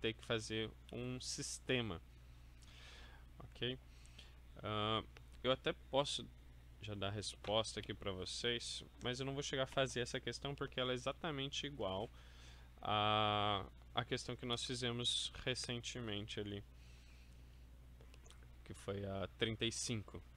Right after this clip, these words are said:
é, a questão anterior. Então as respostas, essas daqui, eu posso passar pra vocês, deixa eu abrir o livro aqui, o gabarito, porque esse aí eu não tirei foto do gabarito não.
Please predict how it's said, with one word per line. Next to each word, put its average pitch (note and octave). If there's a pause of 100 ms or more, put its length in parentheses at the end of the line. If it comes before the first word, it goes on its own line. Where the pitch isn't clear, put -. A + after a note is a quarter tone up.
(120)
é, G2
a -
questão A2+
anterior. A2+ (760)
Então -
as A#2+
respostas, D3+
essas G#2
daqui, A#2+ (280)
eu G#2+
posso G#2
passar A2
pra A2
vocês, G2+
deixa -
eu G#2
abrir G#2
o G#2
livro G#2
aqui, - (320)
o B2+
gabarito, A2
porque -
esse -
aí C3
eu C3
não C3+
tirei C3
foto B2+
do B2
gabarito A#2
não. G#2